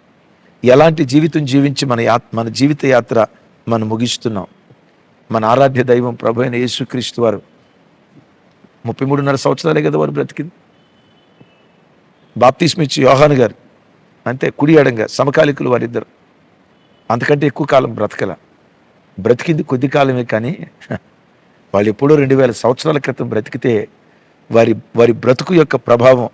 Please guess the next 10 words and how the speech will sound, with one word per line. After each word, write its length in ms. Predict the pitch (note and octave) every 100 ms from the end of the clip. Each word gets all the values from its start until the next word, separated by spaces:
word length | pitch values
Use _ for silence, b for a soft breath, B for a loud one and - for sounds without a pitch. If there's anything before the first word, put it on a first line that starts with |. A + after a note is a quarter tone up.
| -
ఆ 80 | G2+ - C3+
ఇంపాక్ట్ 520 | D3 F3+ D3 - - - _ _ _ _ _
ఎప్పటికీ 540 | A#2+ - E3 D#3+ F3 E3
మానవాళి 500 | A#2+ C3 D3+ D3 C3
జీవితంలో 440 | C3+ C3 C3 B2+
పనిచేస్తూ 640 | - A#2 B2 A#2+ - A#2+
ఉంది. 180 | A2+ - _ _ _ _ _ _ _ _ _ _ _ _ _
ఇప్పుడు 460 | _ E2+ G#2+ F#3+ - - _ _ _ _ -
ఇంత 160 | G#2
కూరలో 480 | A#2 A#2 B2+ C3+ A2+